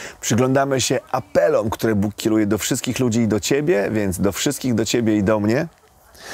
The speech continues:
I w Psalmie czterdziestym szóstym padają bardzo ciekawe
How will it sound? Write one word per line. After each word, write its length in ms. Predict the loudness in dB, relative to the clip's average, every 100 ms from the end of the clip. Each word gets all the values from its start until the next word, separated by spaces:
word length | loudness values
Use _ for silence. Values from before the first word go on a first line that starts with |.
| -10 -6
I 60 |
w 80 | -6
Psalmie 340 | -2 0 0 0
czterdziestym 540 | -2 0 0 -2 -2
szóstym 580 | -2 -2 -2 -4 -4 -4 -10 -20 -6
padają 460 | -2 0 0 2 2
bardzo 520 | 2 2 0 0 0
ciekawe 680 | -4 -4 -2 -2 -2 -2 -4